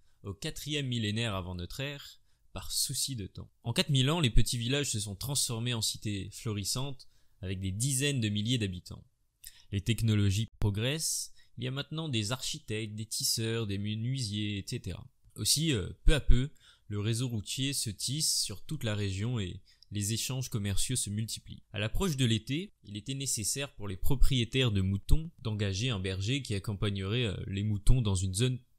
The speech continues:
plus froide jusqu'à la fin de la saison chaude. Bien sûr, le contrat est clair. Le berger doit revenir avec autant de moutons qu'au départ. Un problème se pose alors. Comment comparer la taille du troupeau qui est parti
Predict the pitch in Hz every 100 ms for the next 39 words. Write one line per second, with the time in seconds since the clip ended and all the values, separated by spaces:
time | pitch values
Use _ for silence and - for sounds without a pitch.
0 | _ - 135 - - 98 135 110 85 -
1 | - 101 - 135 107 143 117 101 92 127
2 | 104 95 87 - 87 82 - - _ _
3 | 117 123 202 185 127 147 135 180 127 104
4 | 85 - - _ 117 123 143 135 156 151
5 | 117 123 120 113 107 117 131 98 98 101
6 | - _ _ 147 151 160 147 113 110 -
7 | 143 123 98 - - - - _ - _
8 | _ 107 - 107 135 120 107 123 107 95
9 | 82 - - - _ _ - 185 220 220
10 | 147 139 143 160 110 - 143 127 95 92
11 | - 139 147 139 - 101 95 92 - -
12 | 143 - - 175